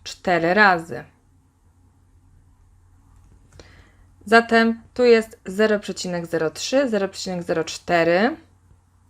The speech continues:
i potem będziemy mieć Teksas. Chyba. Jeszcze musimy zrobić to. Jedenaście dzielone na sześćdziesiąt trzy. Już na pewno Wam to mówię.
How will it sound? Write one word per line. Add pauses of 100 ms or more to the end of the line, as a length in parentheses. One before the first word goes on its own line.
(680)
i
potem
będziemy
mieć (720)
Teksas. (1200)
Chyba. (240)
Jeszcze
musimy
zrobić
to. (760)
Jedenaście (400)
dzielone
na
sześćdziesiąt
trzy. (1500)
Już
na
pewno
Wam
to
mówię.